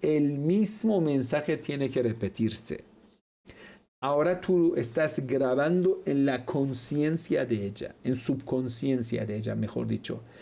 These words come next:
Entonces ella va a tener grabado en la subconsciencia,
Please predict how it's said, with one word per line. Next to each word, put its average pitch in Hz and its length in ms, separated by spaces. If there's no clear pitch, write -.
Entonces 175 440
ella 180 120
va 165 120
a 160 80
tener 143 540
grabado 131 720
en 120 280
la 113 180
subconsciencia, 135 1160